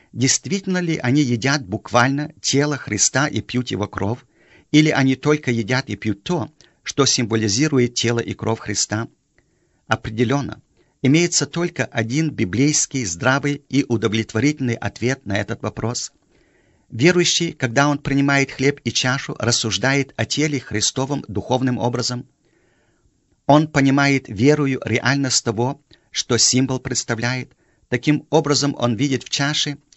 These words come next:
и хлебе картину, символ или изображение тела и крови его, Господа и Спасителя. В свете того, что Писание ясно открывает,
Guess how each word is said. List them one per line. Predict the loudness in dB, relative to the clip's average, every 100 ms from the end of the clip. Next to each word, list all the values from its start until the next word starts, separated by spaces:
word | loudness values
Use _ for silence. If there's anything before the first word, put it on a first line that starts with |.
| -2
и |
хлебе | -2 2 2 2 -2
картину, | -4 -6 -2 0 0 -2 -4
символ | 0 2 0 -2 -8 _ _ _ _
или | 4 4 4
изображение | 2 2 0 2 2 2 0 -4 -4
тела | 0 0
и | -2 -6
крови | -6 -2 -2 0
его, | -2 -2 -4 -6 _
Господа | -2 0 0 -4 -6
и | -6
Спасителя. | -6 -6 -4 -4 -4 -10 -12 _ _ _ _ _ _ _ _
В | -2
свете | 0 0 0 -4
того, | -2 -2 -2 -4 -12 _ _ _ _ _ _ _ _ _ _
что | -2 -2
Писание | 2 2 2 0 2 0 -2
ясно | 0 0 0 -2 -4
открывает, | -6 -4 -2 0 -2 -4